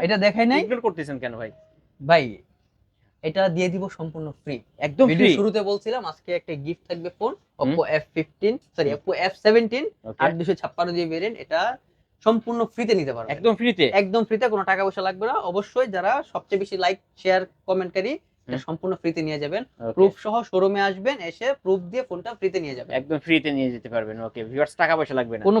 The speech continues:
Speaker 1: প্রকার টাকা পয়সা লাগবে না। আবারও
Speaker 2: ওকে।
Speaker 1: বলে দিই, এই ফোনটা থাকবে সম্পূর্ণ ফ্রি।
Speaker 2: একদম সম্পূর্ণ ফ্রি। হুম, তারপরে ভাই?
Speaker 1: Itel Vision One Pro।
Speaker 2: Vision One Pro।
Speaker 1: Vision One Pro, এটা আজকের অফার প্রাইস দিয়ে দিব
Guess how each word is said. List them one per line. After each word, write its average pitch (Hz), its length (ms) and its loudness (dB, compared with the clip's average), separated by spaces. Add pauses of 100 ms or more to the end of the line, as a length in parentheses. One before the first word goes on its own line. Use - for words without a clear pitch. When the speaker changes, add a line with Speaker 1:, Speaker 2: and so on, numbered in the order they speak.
Speaker 1:
প্রকার 208 280 2
টাকা 185 180 0
পয়সা 165 200 -2
লাগবে 156 160 -2
না। 156 120 -2
আবারও 165 180 2
Speaker 2:
ওকে। 175 100 0
Speaker 1:
বলে 185 160 0
দিই, 202 120 0
এই 190 80 -4
ফোনটা 180 280 -10
থাকবে 196 200 -8 (140)
সম্পূর্ণ 233 340 -4 (120)
ফ্রি। 196 120 4 (100)
Speaker 2:
একদম 151 160 -6 (100)
সম্পূর্ণ 156 260 0 (140)
ফ্রি। 123 140 -4 (480)
হুম, 110 100 -10 (140)
তারপরে 127 420 2
ভাই? 101 100 -12 (760)
Speaker 1:
Itel 170 320 2 (140)
Vision 185 260 -4 (120)
One 156 100 -8 (100)
Pro। 165 120 -4 (180)
Speaker 2:
Vision 160 200 -6 (100)
One 143 160 -2
Pro। 139 100 0 (100)
Speaker 1:
Vision 160 220 -6 (100)
One 160 80 -8 (100)
Pro, 185 140 2 (440)
এটা 147 220 -6
আজকের 143 280 -8
অফার 156 180 -8
প্রাইস 156 220 0
দিয়ে 156 160 -2
দিব 175 80 -6